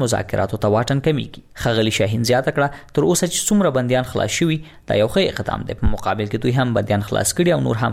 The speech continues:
خلاصوي. د زندانیانو د تبادلې بهیر داسې مهال سرعت اخیستی چې د اختر په دریو ورځو کې له اوربند وروسته په بیلابیلو ولایتونو کې د تاوتریخوالي او جګړې راپور ورکړل شوی دی،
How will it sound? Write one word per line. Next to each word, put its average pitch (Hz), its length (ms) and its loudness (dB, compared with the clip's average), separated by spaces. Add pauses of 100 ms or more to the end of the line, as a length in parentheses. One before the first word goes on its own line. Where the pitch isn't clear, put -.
خلاصوي. - 420 -2 (280)
د 165 100 4
زندانیانو 190 500 4
د 185 140 -2
تبادلې 143 420 0
بهیر 135 240 0
داسې 139 300 2
مهال 127 180 0
سرعت 110 320 0
اخیستی 160 320 0
چې - 160 -6
د - 60 2
اختر 123 260 -2
په - 80 2
دریو 175 160 2
ورځو 120 240 -2
کې 107 140 -2
له 110 140 -2
اوربند 101 280 0
وروسته 151 300 2 (340)
په 175 160 2
بیلابیلو 151 460 2
ولایتونو 113 420 -2
کې 160 220 0
د 120 100 -4
تاوتریخوالي 101 560 0
او 101 80 -2
جګړې 101 340 2
راپور 92 300 0
ورکړل 151 420 0
شوی - 220 0
دی، - 80 -12